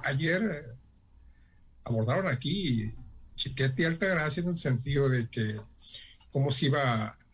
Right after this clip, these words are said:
autorizar a las clínicas, em, a las clínicas públicas del gobierno a que practicaran abortos, este, nomás a la, a las personas que llegan y dijeran, pues, em,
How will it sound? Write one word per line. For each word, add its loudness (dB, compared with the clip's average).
autorizar 2
a 2
las 2
clínicas, 2
em, 0
a 0
las 2
clínicas 2
públicas 0
del 2
gobierno 2
a 2
que 2
practicaran 0
abortos, 0
este, -2
nomás 4
a 0
la, 0
a -2
las -2
personas 0
que 2
llegan 4
y 0
dijeran, 2
pues, -4
em, -4